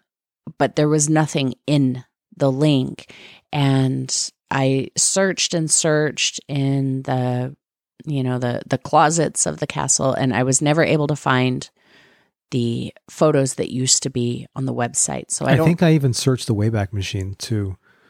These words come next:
Speaker 1: Did you?
Speaker 2: I did, and I
Speaker 1: And
Speaker 2: don't, I wasn't able to
Speaker 1: you weren't
Speaker 2: find them.
Speaker 1: able to find 'em,
Speaker 2: But if
Speaker 1: so
Speaker 2: anybody does find them, let us know.
Speaker 1: Yeah. So we don't have the photos now. Um, but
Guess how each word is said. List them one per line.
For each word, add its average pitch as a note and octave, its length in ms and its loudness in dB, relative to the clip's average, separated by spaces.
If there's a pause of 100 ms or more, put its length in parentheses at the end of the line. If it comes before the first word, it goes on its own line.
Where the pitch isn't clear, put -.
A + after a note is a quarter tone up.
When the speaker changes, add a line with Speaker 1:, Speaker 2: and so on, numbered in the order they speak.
Speaker 1:
Did D3+ 200 0
you? F#3+ 280 2 (180)
Speaker 2:
I A#2+ 80 4
did, A2 260 2
and G#2 80 0
I G#2+ 60 4
Speaker 1:
And G#2 60 2
Speaker 2:
don't, A#2+ 160 -2 (120)
I G#2+ 140 0
wasn't G#2 340 -2
able F#2 160 -4
to G2 80 -10
Speaker 1:
you C3+ 80 -4
weren't C3+ 100 2
Speaker 2:
find B2+ 60 2
them. C3 60 0
Speaker 1:
able C#3 140 -2
to C#3 80 -4
find C3+ 240 -6
'em, C#3 120 -6
Speaker 2:
But C#3 100 2
if C3 80 2
Speaker 1:
so D3 40 4
Speaker 2:
anybody C#3 280 4
does A#2 180 2
find G#2+ 220 0
them, G2 120 -6
let F#2+ 100 -6
us F#2+ 140 -10
know. G2 180 -10 (460)
Speaker 1:
Yeah. D3+ 460 0 (180)
So G3+ 480 2 (760)
we F3 140 -2
don't G3+ 200 4
have G3+ 200 2
the F3+ 60 -2
photos C3+ 640 2 (380)
now. C3+ 400 0 (120)
Um, C#3 400 2 (240)
but A3+ 720 -2